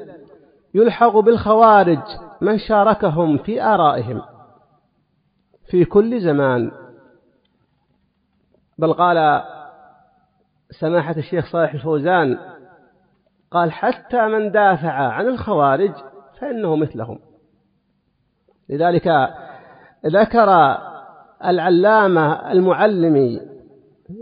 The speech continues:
في فوائد المجاميع أن المحدثين قد يطلقون على الخوارج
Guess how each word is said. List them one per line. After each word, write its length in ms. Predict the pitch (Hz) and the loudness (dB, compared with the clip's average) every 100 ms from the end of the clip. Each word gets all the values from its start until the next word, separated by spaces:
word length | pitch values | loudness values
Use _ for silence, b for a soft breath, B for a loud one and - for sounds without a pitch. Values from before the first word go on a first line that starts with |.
| 285 _ _ | -20 _ _
في 220 | 185 175 | -2 0
فوائد 420 | 175 196 226 214 | 2 2 2 2
المجاميع 720 | 220 220 208 175 156 190 180 - - - - - _ _ _ _ _ _ - | 2 2 2 2 6 6 4 -2 -18 -20 -20 -20 _ _ _ _ _ _ 0
أن 220 | 202 247 | 2 4
المحدثين 960 | 247 240 233 226 208 202 233 190 131 113 - 147 117 - _ _ - | 4 2 0 -2 -2 -2 2 2 2 -2 -8 -20 -20 -20 _ _ -2
قد 240 | 190 190 | 0 2
يطلقون 520 | 196 190 196 190 214 202 | 0 0 0 4 4 4
على 260 | 170 185 | 2 2
الخوارج 760 | 175 151 170 196 190 170 180 | 0 0 2 4 4 4 0